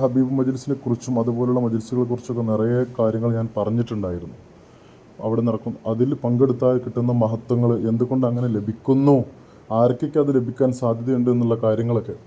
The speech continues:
അതുപോലെ തന്നെ അത്തരം സന്തോഷങ്ങൾ ലഭിച്ച ചില ആളുകളുടെ അഭിപ്രായങ്ങൾ,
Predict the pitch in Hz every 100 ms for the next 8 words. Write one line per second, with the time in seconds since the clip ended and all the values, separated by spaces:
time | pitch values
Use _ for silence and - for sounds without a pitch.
0 | - 110 120 131 135 135 139 139 131 123
1 | 143 151 147 117 117 131 131 139 127 117
2 | 120 - 147 139 127 113 113 117 117 110
3 | 110 - 110 110 104 110